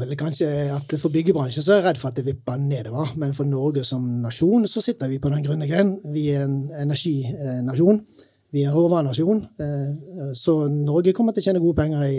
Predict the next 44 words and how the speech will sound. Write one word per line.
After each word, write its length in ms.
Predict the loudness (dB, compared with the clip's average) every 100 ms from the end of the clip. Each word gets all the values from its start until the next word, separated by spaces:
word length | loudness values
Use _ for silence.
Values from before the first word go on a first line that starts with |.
| -4 -4
i 320 | -4 -4 -4
disse 240 | -4 -4
krisetidene. 640 | -4 -4 -4 -4 -2 -2 -4 _ _ _ _
Eh, 500 | -4 -2 -2 -2 -4 -4
men 80 | -4
for 160 | 2
byggenæringen 460 | 4 4 2 0 0
som 180 | 0 -2
er 220 | -2 -4
jeg, 400 | -8 -8 -8 -6 -6
så 160 | -6 -8 _ -4
tror 240 | 0 0 -2
vi 20 |
på 160 | -4 -2
en 160 | 0 -2 -2
nedgang, 380 | 4 4 4 2
eh, 580 | -4 -4 -4 -4 -6 -8
og 80 | -2
det, 160 | 0 0 0 -2 -6 -10 _ _ _ _ 0
det 160 | 2
er 80 | 4
alltid 240 | 0 0 4
tøft. 300 | 4 4 -8
Eh, 500 | -4 -2 0 -2 -2 -4
så, 220 | 4 4 6 4
mm, 540 | 0 -2 -4 -6 -8 -4
for 80 | 4
byggenæringen 480 | 4 6 2 2 0
så 80 | 4
tror 160 | 6
jeg 140 | 6 2
vi 60 | -2
går 160 | -2
tøffere 240 | -2 -4 -4
tider 240 | -4 -4
i 0 |
møte, 160 | -6 -4
og 80 | -6
så 80 |
kommer 160 | -4 -4
vi 80 | -2
til 160 | 0
å 60 | 2
leve 160 | 0